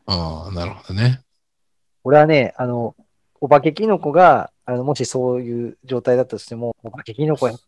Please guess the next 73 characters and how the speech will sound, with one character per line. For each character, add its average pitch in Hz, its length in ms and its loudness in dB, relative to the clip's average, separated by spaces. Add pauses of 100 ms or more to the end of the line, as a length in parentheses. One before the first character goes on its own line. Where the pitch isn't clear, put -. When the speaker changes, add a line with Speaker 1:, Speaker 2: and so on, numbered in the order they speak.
(260)
Speaker 2:
て 117 80 -8
な 156 80 0
っ - 100 -10 (140)
た、 104 180 -14
な - 80 -2
っ - 80 -10
た - 120 -20
と 101 60 -12
思 98 180 -12
う。 - 40 -18
Speaker 1:
お。 - 500 -14
Speaker 2:
は 117 140 -4
い。 - 100 -14
な 156 120 -6
の 139 100 -4
で、 117 240 0
あ 123 80 -4
の、 131 200 -2
<laughs> - 40 -8
も 143 300 -2
ち - 80 -4
ろ - 140 0
ん - 20 6
だ 135 80 4
か 135 80 4
ら、 113 160 2 (220)
一 170 180 -6
発 - 240 2
目 427 180 8
に 175 80 4
出 165 120 6
て 196 100 4
き - 60 -4
た 294 140 0
の、 139 220 -4 (220)
お 147 100 4
化 180 140 4
け 190 180 -2
キ - 140 -8
ノ 175 100 0
コ - 140 0
っ 175 80 -4
て 147 100 -4
な 151 100 4
る 139 120 0
と、 160 320 4 (520)
確 185 180 4
か 151 100 6
に - 60 -10
テ 160 120 2
ン 156 60 -2
シ 143 60 0
ョ - 20 2
ン - 20 2
は 120 60 -2
た-、 123 180 -4 (240)
ね、 139 220 -6
下 - 160 -6
が 147 100 6
る 127 260 2 (300)
可 - 160 -12
能 127 80 -4
性 139 140 -4
高 - 260 -4
い 147 60 -4
な 131 120 -4
と 127 80 -10
思 101 100 -8
い - 20 -8
ま 107 80 -10
す - 60 -20
け - 60 -20
ど、 92 80 -16